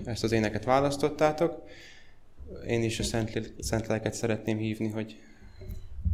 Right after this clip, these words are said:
őt hallgassátok, mert, ö, hogyha én beszélek, abból csak gond lesz, de,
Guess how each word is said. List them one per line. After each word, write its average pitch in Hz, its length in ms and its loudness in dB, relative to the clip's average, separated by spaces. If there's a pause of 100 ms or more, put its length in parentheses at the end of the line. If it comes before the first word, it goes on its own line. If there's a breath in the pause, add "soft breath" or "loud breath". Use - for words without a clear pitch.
(520 loud breath)
őt 113 160 0
hallgassátok, 113 720 2
mert, 117 240 -2 (420)
ö, 117 60 -4 (960)
hogyha - 220 -4
én 120 180 0
beszélek, 113 400 0
abból 113 240 0
csak 113 180 -4
gond 117 220 -2
lesz, 147 220 -4
de, 135 220 -4